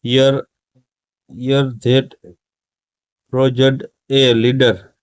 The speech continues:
જે પુસ્તકનું વિમોચન કર્યું, તો તે કોના ઉપર આધારિત છે? તો જવાબ આવશે ઓપ્શન સી આવશે, નરેન્દ્રભાઈ મોદી ઉપર આ પુસ્તક છે આધારિત રહેલું છે. ત્યારબાદ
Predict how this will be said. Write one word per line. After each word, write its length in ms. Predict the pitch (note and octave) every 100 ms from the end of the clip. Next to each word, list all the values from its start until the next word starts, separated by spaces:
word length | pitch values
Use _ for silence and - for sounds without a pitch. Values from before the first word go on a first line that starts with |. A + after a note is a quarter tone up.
| -
જે 180 | B2+ C3
પુસ્તકનું 680 | B2+ B2 - C3 B2 A#2
વિમોચન 500 | G#2+ A#2+ C3+ B2+ A2+
કર્યું, 380 | G#2 G#2+ A#2+ F#3+ _ _ _ _ -
તો 400 | C3 C#3+ C#3 - -
તે 160 | C#3 C3
કોના 400 | C3+ C3+ C#3+ C3
ઉપર 260 | B2 A#2+
આધારિત 480 | A2 G#2 A2 G#2 F#2+
છે? 180 | - G2 G2 _
તો 100 | G#2+
જવાબ 280 | G2+ A#2 B2
આવશે 340 | A#2 A#2+ - E3 A#3+ -
ઓપ્શન 460 | A#2 - - A#2
સી 300 | - - D3+
આવશે, 320 | B2+ A2+ - E3+ - _ _ _ -
નરેન્દ્રભાઈ 580 | A2+ B2 C#3 C#3 B2 B2+
મોદી 340 | A#2 A#2 A#2+ A#2+
ઉપર 260 | A2+ C3 - -
આ 120 | A2
પુસ્તક 440 | G#2 A2 - A2+
છે 220 | - C3 G#2+
આધારિત 500 | G#2+ G2+ A2 C3 C3 _ -
રહેલું 400 | A2+ A#2 A2+ A#2
છે. 220 | - D#3+ - _ _ _ _ _ -
ત્યારબાદ 380 | C#3 C3 D#3